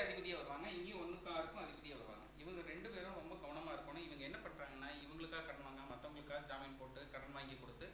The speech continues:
மிக பெரும் கடன்ல மாட்டிக்கிறாங்க. இந்த ரிஷபமும் விருச்சிகமும் ரொம்ப கவனமா இருங்க. கண்டிப்பாக கவனமா இருக்கணும் வாழ்க்கையில. இந்த ரா-, ராசியோ லக்னமோ போயிட்டு இருந்தா, லக்னமோ இவங்களுக்கு இருக்குன்னா, நீங்க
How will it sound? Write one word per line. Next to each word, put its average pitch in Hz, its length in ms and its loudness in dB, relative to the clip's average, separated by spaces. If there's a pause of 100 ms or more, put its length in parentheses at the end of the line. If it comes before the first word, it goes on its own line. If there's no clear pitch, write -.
(420)
மிக 202 140 2
பெரும் 196 320 0 (100)
கடன்ல 156 360 4
மாட்டிக்கிறாங்க. 117 460 -2 (500)
இந்த 165 120 0 (1400)
ரிஷபமும் 185 600 -2 (360)
விருச்சிகமும் 180 520 -2
ரொம்ப 165 140 2
கவனமா 131 380 0
இருங்க. - 180 -6 (520)
கண்டிப்பாக 160 600 0
கவனமா 143 260 -2
இருக்கணும் 123 320 -4
வாழ்க்கையில. 151 300 -4 (180)
இந்த 143 140 -4
ரா-, 143 300 -2 (120)
ராசியோ 151 360 0 (100)
லக்னமோ 147 340 -2 (100)
போயிட்டு 139 260 -4
இருந்தா, 123 180 -4 (140)
லக்னமோ 127 300 -2
இவங்களுக்கு 131 460 -4
இருக்குன்னா, 143 300 -4
நீங்க 127 220 -2